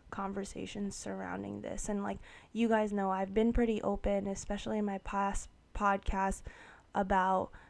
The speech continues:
mental health and suicide and self-harm. Um, I talked about my, my experience with knowing about, like, learning about my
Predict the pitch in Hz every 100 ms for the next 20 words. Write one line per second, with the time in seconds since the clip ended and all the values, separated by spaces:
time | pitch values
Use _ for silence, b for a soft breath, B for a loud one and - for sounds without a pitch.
0 | - 202 196 202 196 - 196 196 196 196
1 | - 196 202 208 196 196 202 196 196 196
2 | 190 190 - 208 202 - - 196 196 190
3 | 190 B B B B _ 208 196 196 202
4 | 190 - 190 - 196 196 190 202 196 196
5 | 190 196 - b b b b - - -
6 | 208 196 196 - 220 208 202 202 202 208
7 | 208 - 196 95 196 202 196 - - -
8 | - _ - 202 202 190 202 190 190 190
9 | - _ - 190 190 190 190 - 202 190
10 | 202 196 196 190 190 185 - 190 190